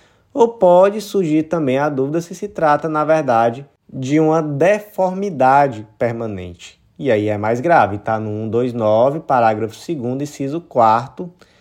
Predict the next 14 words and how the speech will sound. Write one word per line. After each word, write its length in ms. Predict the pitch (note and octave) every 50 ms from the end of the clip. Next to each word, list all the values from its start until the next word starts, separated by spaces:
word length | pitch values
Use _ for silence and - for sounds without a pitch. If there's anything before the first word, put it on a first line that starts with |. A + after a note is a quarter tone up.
| _ _ _ _
reclusão 720 | - C#3+ C#3+ C#3+ - C#3 C3 A#2+ A2 A#2+ A#2+ B2 B2+ C3
aqui 340 | B2 B2+ - - A2+ A#2
vai 220 | G#2+ A2+ A2+ A2+ A2
de 120 | G#2 A2+
dois 520 | G#2+ G#2+ G2+ A#2 A#2 A#2 B2 C3+ C#3+ C#3 D3
a 100 | D3 C#3
oito 340 | B2+ A#2+ A#2+ A#2 - -
anos. 520 | G3 F#3 B2+ F#2 F2 E2 - - - _ _ _ _ _ _ _ _ _ _ -
E 140 | G#3 F#3+
aí, 320 | F#3+ F3 B2 F#2 - - _ _ _ _ _ _
é, 500 | - C#3+ C#3+ D3 C#3+ C3+ C3+ - - - _ _ _ _
perder 580 | F3 F3 F3 D#3+ D#3 D#3 G3 G#3+ A3 G#3+ G3
dois 320 | G3 F3 F#3 F#3+ G3 F#3+ E3+
dentes 580 | D3+ C#3+ B2 G2+ F#2 E2+ - - - - -